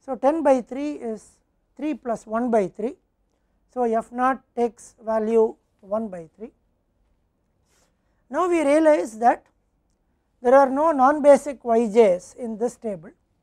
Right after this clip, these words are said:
Therefore, this term does not figure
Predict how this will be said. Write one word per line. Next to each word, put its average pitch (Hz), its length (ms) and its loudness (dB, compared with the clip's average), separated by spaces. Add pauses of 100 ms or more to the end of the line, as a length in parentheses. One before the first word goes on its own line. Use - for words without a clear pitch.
(1040)
Therefore, 247 600 2
this 262 220 -10
term 285 460 0 (120)
does 226 220 -8
not 247 260 -2 (200)
figure 247 440 0